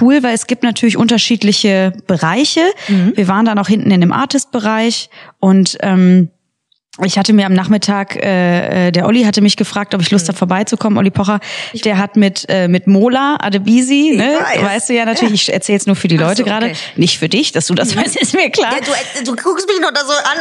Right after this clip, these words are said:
Speaker 2: als wüsste ich's noch nicht. Das war so
Speaker 1: Nein,
Speaker 2: witzig gerade.
Speaker 1: überhaupt nicht.
Speaker 2: Mhm.
Speaker 1: Aber, äh, die zwei haben ja so eine Stunde no-,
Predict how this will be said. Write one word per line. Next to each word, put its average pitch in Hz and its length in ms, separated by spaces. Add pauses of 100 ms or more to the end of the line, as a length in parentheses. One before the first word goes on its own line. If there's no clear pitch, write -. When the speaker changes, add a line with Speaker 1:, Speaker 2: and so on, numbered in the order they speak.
Speaker 2:
als 254 140
wüsste 254 260
ich's 220 120
noch 208 140
nicht. 202 180
Das 214 120
war 240 80
so 254 60
Speaker 1:
Nein, 339 340
Speaker 2:
witzig 233 140
gerade. 269 200
Speaker 1:
überhaupt 330 260
nicht. 214 300
Speaker 2:
Mhm. 214 160
Speaker 1:
Aber, 240 260
äh, 240 140
die 240 140
zwei 262 220
haben 269 180
ja 247 240
so 220 100
eine 233 160
Stunde 240 320
no-, 214 140